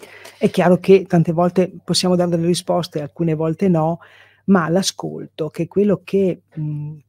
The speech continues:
forse tutti facciamo un pochino fatica a mettere in campo, però è,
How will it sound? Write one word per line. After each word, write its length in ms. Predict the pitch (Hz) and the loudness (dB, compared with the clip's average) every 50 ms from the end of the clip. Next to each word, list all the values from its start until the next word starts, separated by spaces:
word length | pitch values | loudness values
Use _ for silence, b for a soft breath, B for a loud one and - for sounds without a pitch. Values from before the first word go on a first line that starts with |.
| _ _ | _ _
forse 300 | - - 233 - - 175 | -8 -6 -6 -6 -6 -8
tutti 300 | - - 262 - - 139 | -4 -6 -6 -4 -6 -8
facciamo 320 | - 156 - - 156 156 | -8 -8 -6 -4 -2 -2
un 80 | 156 143 | -2 -2
pochino 320 | - - 151 - - 208 214 | -4 -8 -12 -6 -4 -4 -2
fatica 520 | - 156 135 - 175 185 - - 170 151 | -2 -4 -8 -4 -6 -6 -2 -2 -2 -2
a 340 | 151 156 - - _ - 151 | -2 -4 -12 -16 _ -6 -4
mettere 280 | 151 156 165 - 160 147 | -4 -4 -2 -2 -2 -2
in 140 | 147 139 | -2 -4
campo, 680 | - - 139 143 - 143 143 131 - - 147 170 185 180 b b b b b b b b b b b _ | -4 -8 -14 -14 -14 -16 -16 -14 -10 -8 -6 -6 -8 -8 b b b b b b b b b b b _
però 600 | - 233 226 208 196 196 202 214 208 - - _ _ | -4 -2 0 2 2 2 2 0 -2 -4 -8 _ _
è, 380 | - 240 185 180 175 170 165 | -6 -2 0 0 0 0 -2